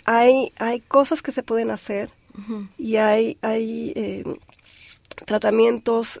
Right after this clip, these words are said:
Speaker 1: y técnicas que se pueden aplicar para evitar que estos niños ronquen. Un niño que ronca,
Speaker 2: Ujú.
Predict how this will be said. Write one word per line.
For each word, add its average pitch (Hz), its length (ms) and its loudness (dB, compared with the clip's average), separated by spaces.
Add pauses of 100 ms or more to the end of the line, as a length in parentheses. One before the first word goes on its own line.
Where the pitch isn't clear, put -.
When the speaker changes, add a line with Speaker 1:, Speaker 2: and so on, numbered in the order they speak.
(140)
Speaker 1:
y 214 140 -12 (120)
técnicas 233 420 0
que - 80 -14
se 208 120 -12
pueden 214 240 0
aplicar 208 460 -4
para 196 200 -2
evitar 214 380 -4
que - 80 -12
estos - 220 -12
niños 190 260 -4
ronquen. 175 280 -8
Un 254 120 2
niño 302 180 4
que 294 100 0
ronca, 254 480 2
Speaker 2:
Ujú. 220 260 -14